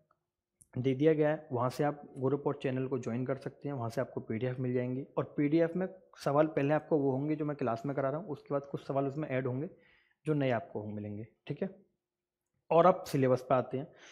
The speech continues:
सिलेबस में क्या है कि हम सबसे पहले बिल्कुल जो क्लास मैंने ली थी नंबर सीरीज की, वो आपको एक तरह से सवाल बताए थे कि इस, किस तरह के सवाल हमें पढ़ने हैं जो कि पेपर में पूछे जाते हैं,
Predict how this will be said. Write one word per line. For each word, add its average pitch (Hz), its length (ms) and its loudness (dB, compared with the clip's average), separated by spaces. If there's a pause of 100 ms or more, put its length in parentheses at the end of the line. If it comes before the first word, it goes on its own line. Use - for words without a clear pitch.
(140)
सिलेबस 196 380 4
में 233 200 4
क्या 190 160 2
है 180 140 2
कि 240 120 -4
हम 214 140 2
सबसे - 400 -2
पहले 160 280 0 (340)
बिल्कुल 170 380 2 (280)
जो 156 120 -4
क्लास 160 340 6
मैंने 175 140 2
ली 135 140 2
थी 131 160 -6
नंबर 127 320 0
सीरीज 110 280 -8
की, - 120 -8
वो 254 160 -2
आपको 196 280 0
एक 214 160 -6
तरह 165 120 4
से 226 140 -4
सवाल 160 320 0
बताए 123 280 -4
थे 226 120 -4
कि 226 120 -2
इस, - 100 -4
किस 180 200 -4
तरह 147 180 -4
के 156 80 -2
सवाल 147 240 -2
हमें 156 160 -2
पढ़ने 135 340 -2
हैं 196 80 -4
जो 147 100 -4
कि 185 100 -6
पेपर 139 260 -2
में 143 140 -2
पूछे 135 300 -6
जाते 156 280 2
हैं, 190 140 -4